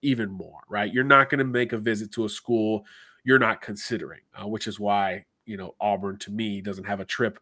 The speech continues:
on the docket for these two, while Florida just had 'em on campus. Bama and Georgia are set to do so in the next few weeks. Uh, so for me, it's gonna come down to those three schools until we hear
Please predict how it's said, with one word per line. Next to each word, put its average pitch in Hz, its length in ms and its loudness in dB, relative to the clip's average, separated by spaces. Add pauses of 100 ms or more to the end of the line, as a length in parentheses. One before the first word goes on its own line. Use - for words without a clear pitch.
(360)
on 110 200 0
the 101 80 -2
docket 104 420 0
for 104 80 -12
these 107 260 -4
two, 120 180 -2
while 98 400 0
Florida 110 400 0
just 101 200 -10
had 95 160 -6
'em 92 80 -12
on 90 80 -18
campus. 135 520 2 (140)
Bama 107 280 -2
and 101 100 -4
Georgia 107 300 -2
are 95 120 -6
set - 320 -2
to 104 100 -14
do 107 160 -2
so 101 360 -4 (360)
in 107 200 0
the 110 80 -2
next 104 240 -2
few 107 180 -2
weeks. 120 480 2
Uh, 101 160 0
so 113 380 0
for 131 100 2
me, 135 300 2
it's - 140 2
gonna 135 180 4
come 120 160 -4
down 107 160 -2
to 104 80 -2
those 101 180 -4
three 104 180 -4
schools 127 600 4
until 117 420 -2
we 110 140 0
hear 101 260 -6